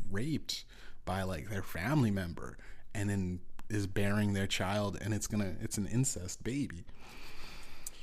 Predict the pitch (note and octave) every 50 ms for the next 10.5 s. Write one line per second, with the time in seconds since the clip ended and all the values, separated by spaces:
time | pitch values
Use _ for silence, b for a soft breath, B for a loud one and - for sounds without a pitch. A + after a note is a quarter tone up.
0 | B B B B B B - B B B B B B B B B B B B B
1 | A#2+ A#2 A2+ G2+ F#2+ G#2+ B B B B B B B B B B B B - -
2 | - D#3+ F3+ F#3 G3+ G3 F3+ D3+ C#3 A#2+ A2 - - - B2+ G2+ D#2 C#2+ - -
3 | - - - - - - - b b b b b b b b b b b b b
4 | b b b b b b - - - A#2+ A2 - A#2+ A2+ A2+ A2 G#2+ G#2 G2+ F#2
5 | - - A#2 A2 - C3+ F3+ G3+ F#3 B2+ A2+ B2 C3 A#2+ G#2+ G#2 F#2+ - G2+ G#2
6 | G2+ G#2 A2+ C3 C#3 B2 G2+ F#2 F#2 G2+ A2 A2 G2+ F2 D#2+ D2 C2 - - -
7 | - - - - - - - - - - b b b b b b b b b -
8 | - G2 G#2 G#2 G2+ G2 F#2 F#2 F2+ F#2 G2 F#2+ F#2 F#2+ F#2+ F#2 - - - -
9 | - - A#2 B2+ A#2 G#2 F#2+ E2 E2 - - - - - G2+ G2+ G2+ G2 F#2 F#2
10 | - G2+ A2 G#2+ G#2+ G#2 E2+ - -